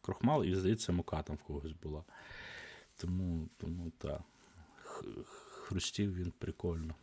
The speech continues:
коли ти його мняв. Та, трішки ностальгії. Але то таке. Е, друзі, е, вкотре нагадую, що, будь ласка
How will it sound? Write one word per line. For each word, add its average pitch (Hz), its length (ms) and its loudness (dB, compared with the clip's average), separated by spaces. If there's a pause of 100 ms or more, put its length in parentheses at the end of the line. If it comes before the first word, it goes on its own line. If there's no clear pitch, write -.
(280)
коли 82 160 -2
ти - 160 -4
його 80 160 2
мняв. 80 320 0 (1500)
Та, 76 260 6 (180)
трішки - 440 8 (600)
ностальгії. 101 760 6 (1200)
Але 95 140 12
то 98 120 0
таке. 80 300 2 (1040)
Е, 92 240 8
друзі, 92 640 10 (1120)
е, 82 420 6 (1600)
вкотре 101 500 6
нагадую, 101 500 6
що, - 260 -4
будь 85 200 -2
ласка 85 440 6